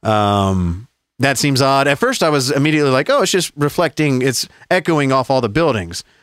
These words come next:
But I don't believe the official, my point is, I don't believe the official narrative 'cause it's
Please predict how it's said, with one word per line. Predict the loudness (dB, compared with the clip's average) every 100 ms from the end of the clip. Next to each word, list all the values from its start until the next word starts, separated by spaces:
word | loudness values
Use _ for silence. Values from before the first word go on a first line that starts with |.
| _ _
But | 0 0 0 -4 _ _ _ _ _ _ _ _ -16 -8 -8 -8 -12 -6 -6 -6 -12 -20 -20 -20 _ _ _ _ _ _ _ -2
I | 0
don't | 0 0
believe | 0 0
the | 0
official, | 0 0 0 0
my | 0
point | 0 0
is, | 0 0 0
I | 0
don't | 0
believe | 0 0
the | 0
official | 0 -2 0
narrative | 0 0 -2 -4 -8 _ _
'cause | -2 2
it's | 0 0 -6